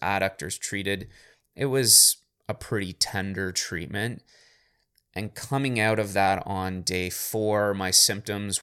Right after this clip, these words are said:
were quite a bit worse, which I fully expected, particularly in the left leg.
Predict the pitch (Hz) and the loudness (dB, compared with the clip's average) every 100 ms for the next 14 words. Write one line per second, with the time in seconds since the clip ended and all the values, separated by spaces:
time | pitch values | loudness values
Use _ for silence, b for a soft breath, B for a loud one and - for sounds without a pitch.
0 | - 104 95 - 107 104 87 - 95 92 | -2 0 0 2 4 4 0 0 2 4
1 | 104 - 104 - 92 - 113 113 98 - | 4 2 0 0 -2 -2 -2 -2 0 2
2 | - - 82 - 87 71 - - - 127 | 2 2 -4 -4 -6 -6 -10 -4 -2 -2
3 | - 117 110 101 92 76 92 87 87 87 | 0 2 2 0 -2 -4 -4 -2 -2 -2
4 | - 85 85 87 113 | -4 -4 0 0 -2